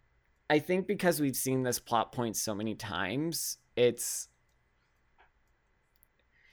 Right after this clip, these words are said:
you kinda know the expected plot beats. I guess the most refreshing part of it was that, like, they got to that whole discovery portion, like, almost immediately.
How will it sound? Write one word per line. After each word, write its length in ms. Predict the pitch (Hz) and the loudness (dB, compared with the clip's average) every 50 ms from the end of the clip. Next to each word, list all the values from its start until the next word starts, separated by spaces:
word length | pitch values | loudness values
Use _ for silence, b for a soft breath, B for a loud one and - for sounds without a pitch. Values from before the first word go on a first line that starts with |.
| _ _ - | _ _ -4
you 100 | 131 131 | -4 0
kinda 320 | - 170 175 180 175 165 151 | 4 6 8 8 8 8 6
know 400 | 139 143 143 143 139 135 - - | 6 6 8 8 6 6 2 -2
the 360 | - - 110 123 117 117 135 127 | -10 -10 -10 -8 4 6 8 8
expected 640 | 123 120 - - - 131 120 117 - 120 113 - - | 8 6 4 2 6 6 6 6 6 0 0 0 -2
plot 320 | - 117 110 95 - - - | 2 2 2 2 2 -2 -4
beats. 460 | 101 95 90 87 - - - - - _ _ _ _ _ _ _ _ _ _ _ _ _ _ _ _ _ _ _ - | -2 -2 -2 -2 -4 -6 -6 -6 -10 _ _ _ _ _ _ _ _ _ _ _ _ _ _ _ _ _ _ _ 2
I 80 | 139 139 | 2 4
guess 240 | 139 151 175 170 - | 6 4 4 4 2
the 100 | - 208 | 0 2
most 280 | 196 175 160 - - | 4 4 2 2 -2
refreshing 480 | 147 131 - - 120 117 - 120 117 107 | -4 -2 2 2 2 2 2 -2 -4 -4
part 240 | - 104 113 113 110 | 0 2 2 2 4
of 80 | 107 | 2
it 140 | 107 - - | 0 0 0
was 180 | - 107 98 - | -2 -4 -2 0
that, 280 | 104 101 98 85 - - | 2 2 2 2 0 -2
like, 340 | 101 110 95 95 - - - - _ _ _ _ _ _ _ _ _ _ _ _ _ _ _ _ _ _ _ _ _ _ _ - | -2 0 0 0 -2 -8 -18 -20 _ _ _ _ _ _ _ _ _ _ _ _ _ _ _ _ _ _ _ _ _ _ _ 2
they 220 | 123 123 127 123 | 6 8 8 8
got 300 | 104 120 113 110 - - | 8 6 6 6 4 2
to 120 | - 127 | -2 0
that 180 | 113 113 104 - | 2 2 2 2
whole 200 | 113 113 117 117 | 2 2 2 2
discovery 680 | 113 - 117 104 - - - 113 104 101 110 113 117 120 | 4 2 0 0 0 0 2 2 2 4 2 0 0 0
portion, 680 | 113 - - - 131 123 - - - 127 120 117 113 - - _ - - | -2 -4 2 2 2 4 2 0 -2 0 0 0 -2 -4 -6 _ -16 -6
like, 380 | - 117 120 113 107 - - - _ - - - _ _ | 2 6 6 6 6 2 -2 -14 _ -20 -20 -20 _ _
almost 400 | - 113 113 117 123 113 - - | 4 4 4 4 2 0 2 0
immediately. 840 | 117 104 101 101 101 107 113 120 135 - - 143 151 156 156 156 139 | 0 0 2 0 2 2 4 2 2 2 2 0 2 2 2 0 -2